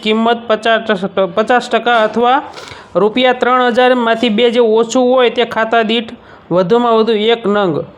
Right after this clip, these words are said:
એટલે વધુમાં વધુ એક નંગ આપણે ખરીદી શકીએ અને આપણને ત્રણ હજાર અથવા પચાસ ટકાની કિંમત જે બેમાંથી ઓછું હોય એ આપણને મળવાપાત્ર થશે.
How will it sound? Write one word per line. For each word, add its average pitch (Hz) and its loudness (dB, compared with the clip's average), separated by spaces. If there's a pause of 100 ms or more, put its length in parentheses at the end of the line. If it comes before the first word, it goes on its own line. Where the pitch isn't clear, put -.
એટલે 185 0
વધુમાં 190 2
વધુ 233 2
એક 226 2
નંગ 226 0
આપણે 220 0
ખરીદી 240 -2
શકીએ 202 0
અને 196 0
આપણને 214 0
ત્રણ 233 0
હજાર 214 2
અથવા 214 -2
પચાસ 220 -2
ટકાની 214 -2
કિંમત 220 -2 (840)
જે 202 0
બેમાંથી 233 2
ઓછું 233 2
હોય 254 2
એ 226 0
આપણને 220 0
મળવાપાત્ર 208 0
થશે. 214 -2